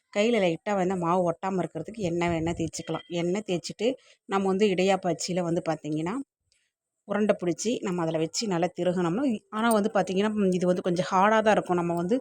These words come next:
சுத்துறதுக்கு கொஞ்சம் டைட்டா தான் இருக்கும். இருந்தாலும் கொஞ்சம் ஹெவியா நம்ம சுத்தணும்னு வச்சுக்கோங்களேன், நல்லா வந்து இறங்க ஆரம்பிச்சிரும். இப்போ வந்து பார்த்தீங்கன்னா, நான் வந்து இட்லி தட்டுல வந்து லைட்டா எண்ணெய் தடவி வச்சிருக்கேன். இதுல தான் நான் வந்து செய்ய போறேன். இடியாப்ப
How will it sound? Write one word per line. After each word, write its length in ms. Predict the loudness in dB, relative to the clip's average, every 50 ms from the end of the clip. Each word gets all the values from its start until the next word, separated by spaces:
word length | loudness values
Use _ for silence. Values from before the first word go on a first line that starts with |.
| _ _ -20 -20 -18 -12
சுத்துறதுக்கு 540 | -10 -8 -6 -2 -2 -2 0 -2 -2 -4 -4
கொஞ்சம் 340 | -2 -2 -2 0 0 -2 -2
டைட்டா 320 | -2 -4 -4 -2 0 0
தான் 180 | 2 4 4 4
இருக்கும். 320 | 4 2 -2 -4 -4 -4 -4 -6 _ _ _ _ _ -6
இருந்தாலும் 460 | -2 -2 0 2 2 2 2 0 -2
கொஞ்சம் 380 | -4 -4 -2 0 2 2 2 2 0 -2 -6 _ _ _ _ _ _ _ _ _ _ _ _ _ _ -4
ஹெவியா 360 | -2 0 0 2 4 2 2 2 0
நம்ம 200 | -2 -2 0 0 -2
சுத்தணும்னு 420 | -4 -6 -12 -6 -2 0 0 0
வச்சுக்கோங்களேன், 540 | 0 -2 -4 -8 -6 -6 -4 -2 -2 -2 -2
நல்லா 200 | 0 0 -2 -2 -2 -4 -6
வந்து 200 | -6 -4 -2 2
இறங்க 280 | 2 2 2 2 2 2 2
ஆரம்பிச்சிரும். 580 | 2 2 0 -2 -4 -4 -4 -2 0 0 0 -2 -4 _ _ _ _ _ _ _ _ _ _ _ _ _ _ _ _ _ _ _
இப்போ 180 | _ _ -2 0
வந்து 180 | 0 0 0
பார்த்தீங்கன்னா, 440 | -2 -2 -2 0 0 0 2 0 0 0
நான் 160 | 0 0 0
வந்து 160 | 0 0 -2 -4
இட்லி 260 | -4 -6 -4 -4 -4
தட்டுல 300 | -4 -4 -6 -4 -4 -4
வந்து 260 | -4 -2 -4 -2 -2 0
லைட்டா 300 | 0 0 -2 -2 -4 -4 -2
எண்ணெய் 280 | -2 0 0 0 0 0
தடவி 240 | 2 2 2 2 0
வச்சிருக்கேன். 520 | -2 -2 -4 -4 -6 -4 -2 -2 -2 -2 -4 -6 _ _ _ _ _ _ _
இதுல 200 | -2 0 2 2 4
தான் 160 | 2 2 2
நான் 140 | 2 2 0
வந்து 160 | 0 0 -2
செய்ய 200 | -2 -2 -2 -2
போறேன். 260 | 0 0 0 0 0 -2
இடியாப்ப 600 | -2 -2 0 2 2 2 2 -2 _ 0 4 6